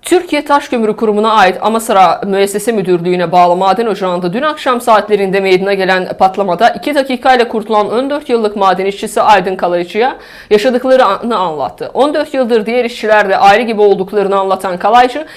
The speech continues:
eski üç yüz kotudan on beş kişiden tek kendisinin sağ çıktığını anlattı. Kalaycı, "İlk çıkanlardanım, son iki dakikayla kurtuldum. Çok üzgünüm, arkadaşlarımız şehit oldular. Dört on iki vardiyasında çalışıyordum.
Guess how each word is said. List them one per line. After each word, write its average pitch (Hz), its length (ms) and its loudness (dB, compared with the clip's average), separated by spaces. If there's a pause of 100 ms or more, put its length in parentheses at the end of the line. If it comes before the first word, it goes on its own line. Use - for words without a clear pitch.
(120)
eski 247 280 -2
üç 302 220 -4
yüz 226 180 -6
kotudan 214 520 -2 (220)
on 240 220 2
beş 202 240 0
kişiden 220 500 -2
tek 247 260 0
kendisinin 208 440 -2
sağ 196 240 0
çıktığını 170 420 -6
anlattı. 147 500 -8 (240)
Kalaycı, 262 640 4
"İlk 294 180 -6
çıkanlardanım, 202 720 2
son 294 200 -2
iki 269 180 -4
dakikayla 226 540 0
kurtuldum. 165 500 -8
Çok 240 240 0
üzgünüm, 175 380 -6
arkadaşlarımız 208 720 0
şehit 208 280 -2
oldular. 160 500 -4
Dört 247 220 2
on 254 120 -2
iki 233 180 -4
vardiyasında 190 600 0
çalışıyordum. 180 640 -4